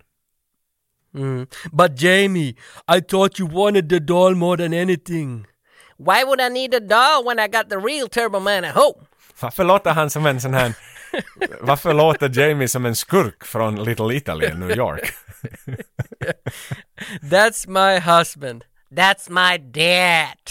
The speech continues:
Speaker 2: Ja, men,
Speaker 1: <laughs>
Speaker 2: "That's my dad." <laughs>
Speaker 1: Ja, och där slutar det då.
Speaker 2: Slutet
Speaker 1: "That's my
Speaker 2: gott, allt
Speaker 1: dad."
Speaker 2: en gott, Tage.
Speaker 1: Ja.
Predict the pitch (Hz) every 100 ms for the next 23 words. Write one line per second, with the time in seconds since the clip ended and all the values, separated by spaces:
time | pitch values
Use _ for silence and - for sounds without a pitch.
0 | - _ _ 123 156 131 110 101 - 185
1 | - - 151 170 190 143 135 120 160 196
2 | 101 - - - - - - - - -
3 | - 135 285 285 - 175 - 131 - -
4 | - - - 151 160 185 147 - 165 170
5 | 135 131 123 147 - - - - - -
6 | - 151 160 156 143 143 135 165 226 214
7 | 127 104 92 - 95 78 78 76 _ _
8 | _ _ _ _ _ - 262 180 240